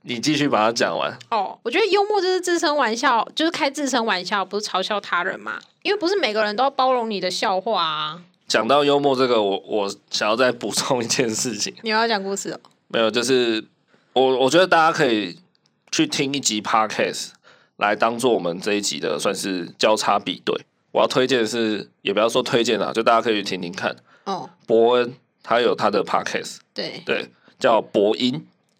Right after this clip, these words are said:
Speaker 1: 博就是博士的博，他的那个博，然后音就音乐的音，就这样，博音。
Speaker 2: 哦。
Speaker 1: 大家去听一下他的 Podcast 的第一集，就是在讲幽默感这件事情。
Speaker 2: 哦。
Speaker 1: 嘿，然后里面有一段我觉得蛮有意思的，他，他在探讨说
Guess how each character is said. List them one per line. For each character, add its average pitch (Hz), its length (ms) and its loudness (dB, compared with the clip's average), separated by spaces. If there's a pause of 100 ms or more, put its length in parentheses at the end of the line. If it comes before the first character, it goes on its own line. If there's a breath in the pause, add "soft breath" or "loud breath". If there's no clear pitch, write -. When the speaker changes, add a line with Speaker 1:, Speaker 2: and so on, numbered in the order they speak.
(120)
Speaker 1:
博 107 200 0
就 120 100 2
是 117 360 -2
博 101 240 -2
士 110 160 -4
的 107 100 -2
博， - 240 -10 (160)
他 113 120 0
的 113 140 -2
那 110 100 0
个 - 120 -6
博， - 300 -14 (480)
然 - 120 -2
后 110 160 2
音 110 220 -2
就 110 140 2
音 104 160 -2
乐 101 140 0
的 - 100 -4
音， 85 160 -8 (120)
就 - 120 -10
这 - 100 -2
样， - 100 0 (140)
博 - 180 -6
音。 87 100 -6
Speaker 2:
哦。 - 120 -12 (180)
Speaker 1:
大 - 120 4
家 113 80 4
去 127 100 0
听 117 200 -4
一 95 40 -6
下 101 280 0 (440 soft breath)
他 165 160 2
的 117 80 -6
Podcast 113 400 0
的 82 120 -2
第 104 320 -2
一 98 60 -6
集， - 300 -6 (320 soft breath)
就 - 120 -2
是 117 120 -6
在 113 160 2
讲 - 340 -4
幽 117 200 4
默 113 200 2
感 - 240 -8
这 - 100 -6
件 73 140 -6
事 - 220 -8
情。 - 220 -16 (200)
Speaker 2:
哦。 202 380 -6
Speaker 1:
嘿， - 80 -6 (540 soft breath)
然 135 100 4
后 - 20 4
里 120 140 0
面 139 160 2
有 110 60 2
一 110 40 0
段 127 180 4
我 101 100 0
觉 110 100 0
得 120 60 2
蛮 107 160 2
有 98 80 2
意 101 100 -2
思 - 180 -6
的， - 160 -8
他， 143 260 2
他 - 200 0
在 151 100 4
探 - 240 0
讨 101 160 -2
说 113 420 0